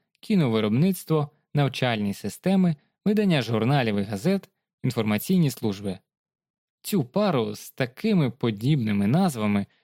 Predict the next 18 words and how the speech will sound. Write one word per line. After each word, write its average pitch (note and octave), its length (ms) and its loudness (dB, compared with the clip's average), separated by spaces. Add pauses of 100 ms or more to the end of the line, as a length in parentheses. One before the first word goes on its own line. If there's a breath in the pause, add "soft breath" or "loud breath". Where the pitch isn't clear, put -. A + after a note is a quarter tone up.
(160)
ми F#3+ 200 2
називатимемо C3 880 0
їх A#2 380 -2 (380)
Edison C3+ 640 0 (140)
і B2 240 -4 (120)
Hill G3+ 380 -2 (380)
представляють D#3+ 1040 -2
дві C#3 340 0
великі E3+ 560 0
успішні F3+ 600 0
компанії G#2 680 -2 (220 soft breath)
з C#3 200 -6
абсолютно D3 1080 -2
різних B2+ 600 0
сфер G2+ 400 -4 (240)
бізнесу. G2+ 640 -4 (720)
Як E3+ 220 0
дату C#3 540 -4